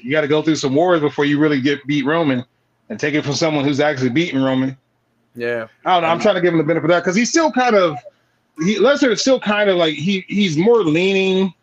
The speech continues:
Speaker 1: Like, he's definitely, he's on the heel side, but he's still kinda leaning towards the tweener face stuff. He still does funny shit. He still gets cheered.
Speaker 2: Mm-hmm.
Speaker 1: You know, so, so I can,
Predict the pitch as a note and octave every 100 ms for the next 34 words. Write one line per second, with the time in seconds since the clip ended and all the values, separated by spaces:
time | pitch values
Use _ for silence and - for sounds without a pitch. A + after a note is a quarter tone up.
0 | _ - D#3 A#3 F#3 G#3+ A3 G3 E3+ G#3
1 | G#3 G3 C#3+ G3 G#3+ G#3 G#3+ G3+ G3 D#3
2 | D#3+ G3+ F#3+ F3+ C#3+ D#3 F3+ F3+ E3 F#3+
3 | F#3+ E3 D3+ C3+ F3+ F#3+ F3+ F3 G3 F#3
4 | G3+ G#3 F#3 - - - G#3+ - A3+ G3
5 | G3 F3+ G3+ G3+ F3 F#3+ F#3 F3 - F#3+
6 | F3 E3+ - F3+ D3 C3+ - _ _ _
7 | _ C3 C3+ C3 C3+ D#3+ C#3 B2 B2 B2
8 | - _ _ _ _ _ D#3 D3+ C#3 D#3
9 | F3 F3+